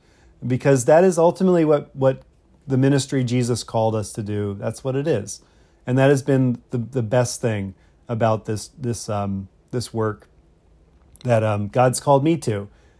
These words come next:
as a, uh, as a child of Saint Paul as well. Paul has, uh, inspired me in his, uh,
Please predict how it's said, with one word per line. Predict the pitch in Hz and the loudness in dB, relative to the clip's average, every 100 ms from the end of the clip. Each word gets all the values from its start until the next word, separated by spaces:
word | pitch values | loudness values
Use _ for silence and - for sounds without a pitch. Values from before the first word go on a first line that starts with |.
| _ | _
as | 123 123 120 - | 2 2 2 -4
a, | 139 123 117 117 107 _ _ _ _ | -2 0 2 0 -4 _ _ _ _
uh, | 117 110 107 101 _ _ _ _ _ _ - | 0 2 2 -4 _ _ _ _ _ _ -2
as | 127 120 | 0 0
a | |
child | - - 135 139 131 123 | -2 2 6 6 6 2
of | - 120 117 | -2 0 0
Saint | - 139 127 | 0 0 -2
Paul | - 120 101 113 - | 2 2 2 -4 -12
as | 120 117 104 | -4 -4 -2
well. | 117 104 113 - _ _ _ | -2 -2 -6 -16 _ _ _
Paul | - 131 131 120 | 2 6 6 4
has, | 120 117 107 - - _ _ | 2 0 -2 -8 -16 _ _
uh, | 123 117 | -2 0
inspired | 117 110 - 127 127 127 | 0 -4 2 4 4 2
me | 117 131 117 98 101 - _ | 2 2 2 -2 -10 -20 _
in | 175 117 113 | -4 -2 -2
his, | 98 135 127 117 - _ _ _ - | 2 2 4 -2 -8 _ _ _ -4
uh, | 117 113 | 0 0